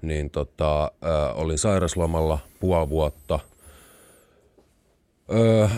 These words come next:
mopo kä-, karkasi kädestä tietyllä tavalla, tuli itselääkityksestä, al-, alkoi kavereiden kanssa baareissa huomaa viettävänsä useampia iltoja viikossa ja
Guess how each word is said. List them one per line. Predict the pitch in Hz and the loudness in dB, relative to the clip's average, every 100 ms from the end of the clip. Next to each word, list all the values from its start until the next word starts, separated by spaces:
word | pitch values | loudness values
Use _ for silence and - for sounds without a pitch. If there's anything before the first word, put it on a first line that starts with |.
| - | 2
mopo | 143 107 90 | 2 2 0
kä-, | 113 107 107 | 2 2 2
karkasi | 104 117 110 110 104 110 104 82 82 85 - - | 2 2 2 0 2 2 0 -2 -10 -12 -8 0
kädestä | 113 104 - 95 | 2 2 0 -4
tietyllä | - 101 87 95 | 0 0 2 -2
tavalla, | - 95 95 | 0 0 0
tuli | 90 92 95 | 2 0 2
itselääkityksestä, | 90 - 92 90 85 82 76 80 76 - 90 | 2 2 2 4 2 0 -4 -4 -6 -2 0
al-, | 85 80 90 | 2 2 2
alkoi | 85 | 0
kavereiden | 80 85 85 85 82 82 | 0 0 2 0 0 0
kanssa | 82 82 - 87 78 - 80 | 0 0 0 0 0 -2 0
baareissa | 85 85 78 - - 82 57 50 50 50 | 2 2 0 0 0 -2 -2 -10 -16 -12
huomaa | 55 85 85 80 80 78 69 62 65 71 | -6 -2 0 0 -2 -2 -6 -12 -8 -2
viettävänsä | 85 - 87 80 76 80 - 76 - | -2 -2 -2 -2 -2 -4 -4 -8 -6
useampia | 87 - 82 - 98 82 - - - | -2 -2 -2 -2 -2 -2 -10 -20 -6
iltoja | 85 82 85 82 80 | -2 0 0 0 2
viikossa | 87 80 80 - 87 80 | 0 0 -2 -4 -2 0
ja | 78 78 62 | 0 0 -4